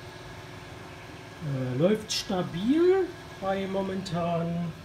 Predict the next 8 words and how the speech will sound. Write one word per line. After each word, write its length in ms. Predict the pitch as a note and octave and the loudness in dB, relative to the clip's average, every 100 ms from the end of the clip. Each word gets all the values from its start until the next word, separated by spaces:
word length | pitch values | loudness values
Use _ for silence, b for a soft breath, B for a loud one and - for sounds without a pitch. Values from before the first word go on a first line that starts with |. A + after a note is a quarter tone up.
| - - - - - - - - - - - - - - - - - - - - - - - - | -16 -16 -16 -16 -16 -16 -16 -16 -16 -16 -16 -16 -16 -16 -16 -16 -16 -16 -14 -14 -16 -16 -14 -2
sechs 380 | E3 E3+ G#3 - - | 2 2 2 -4 -6
Komma 440 | G3 F3+ F3 F3+ - - G#3 | -2 2 2 0 -2 -6 4
neun 760 | D#3+ D#3 F#3+ A3+ A#3+ B3+ A#3 - - | 6 6 6 2 4 4 4 0 -6
Volt, 460 | E3 F3 G#3 A3 - - - F#3 | -2 2 4 2 -2 -14 -10 -2
null 140 | F3+ G3+ | 0 2
Komma 280 | F3+ F#3+ | 2 -2
zweiundneunzig 680 | F3+ F#3+ F3+ F3+ E3+ D#3+ - - - - - - - - - | 0 0 2 2 2 0 -4 -8 -16 -16 -14 -14 -16 -16 -6
Ampere 760 | E3+ E3+ - G3 G#3+ B3+ C4 C4 | -4 -4 -2 2 4 4 2 0